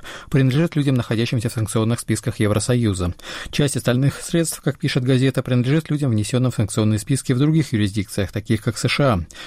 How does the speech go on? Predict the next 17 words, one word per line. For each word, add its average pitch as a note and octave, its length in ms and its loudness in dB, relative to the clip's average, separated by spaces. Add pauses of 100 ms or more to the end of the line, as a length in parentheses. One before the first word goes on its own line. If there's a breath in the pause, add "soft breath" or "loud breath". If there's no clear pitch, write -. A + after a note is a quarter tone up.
Еще D#3 260 2
одна D#3+ 140 2
часть D3 200 -4
этих C#3+ 200 0
денег C#3 320 0
может C3+ 180 0
принадлежать A2 420 0
российскому G#2+ 440 -2
Центробанку C3+ 600 0 (320 loud breath)
или D#3 180 2
прямо G2+ 320 2
Российской G2+ 380 -4
Федерации. F#2+ 640 0 (1080 loud breath)
Украина E3+ 500 0
ввела A#2 220 0
санкции C#3 400 -2
против - 480 -4